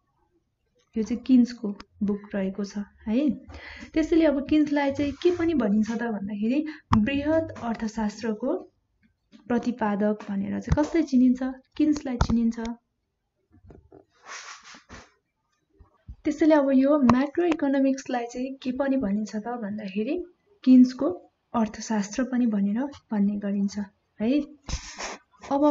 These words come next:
माइक्रो शब्द हामीले यो माइक्रो इकोनोमिक्स पढिसकेका छौँ। माइक्रो शब्द जुन, यो शब्द चाहिँ दुवै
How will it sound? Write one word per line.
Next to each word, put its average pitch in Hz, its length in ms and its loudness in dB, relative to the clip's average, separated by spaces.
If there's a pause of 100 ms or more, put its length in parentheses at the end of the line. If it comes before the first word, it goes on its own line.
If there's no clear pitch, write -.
माइक्रो 302 440 6
शब्द 277 300 2
हामीले 214 320 2
यो 240 160 4
माइक्रो 269 340 4
इकोनोमिक्स 233 540 2 (240)
पढिसकेका 240 580 0
छौँ। 220 300 2
माइक्रो 269 540 4
शब्द 202 480 -2 (500)
जुन, 220 380 4 (1200)
यो 233 80 2
शब्द 220 380 0
चाहिँ 285 240 0 (380)
दुवै 240 360 2